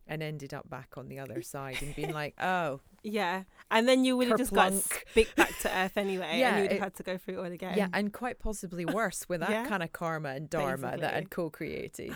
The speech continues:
Speaker 1: Yeah,
Speaker 2: <laughs>
Speaker 1: yeah. So I think, yeah, there's just, you know, th-, just vulnerability can be taken with a pinch of salt. That can be as much about asking somebody if they can pick the kids up for you so that you can have a cup of tea,
Speaker 2: Mm.
Speaker 1: you know,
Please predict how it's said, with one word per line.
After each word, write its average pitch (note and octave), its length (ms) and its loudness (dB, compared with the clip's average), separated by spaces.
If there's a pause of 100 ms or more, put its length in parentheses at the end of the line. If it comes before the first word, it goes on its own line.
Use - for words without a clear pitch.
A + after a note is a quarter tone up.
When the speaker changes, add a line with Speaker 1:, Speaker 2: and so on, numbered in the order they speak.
Speaker 1:
Yeah, F#3 360 -2
Speaker 2:
<laughs> - 0 -
Speaker 1:
yeah. F3+ 380 -4 (460)
So F#3 320 0
I - 60 -6
think, - 380 -8
yeah, F3+ 200 -4
there's D#3 220 -4
just, - 320 -10
you E3+ 100 -8
know, C#3 200 -8 (260)
th-, G3 140 -10
just G#3 320 -6 (180)
vulnerability F#3 800 -6
can E3 180 -12
be D#3 120 -12
taken D3 320 -12
with C#3+ 100 -14
a C3+ 60 -16
pinch - 320 -14
of - 60 -16
salt. - 340 -10
That E3+ 220 -10
can F3+ 140 -8
be E3+ 220 -10
as D3+ 140 -12
much - 280 -14
about C3 280 -10
asking D3 400 -12
somebody C#3+ 460 -12
if C#3 80 -16
they C#3 120 -12
can - 180 -18
pick - 260 -10
the - 60 -16
kids D3 300 -12
up C#3 220 -10
for - 100 -16
you C3 220 -12
so - 160 -10
that C3 140 -12
you C#3 120 -14
can C#3 360 -16 (200)
have D#3 160 -10
a C3+ 60 -16
cup - 240 -14
of - 80 -18
tea, G3 420 -8
Speaker 2:
Mm. E3+ 480 -6
Speaker 1:
you E3 160 -6
know, D3 160 -6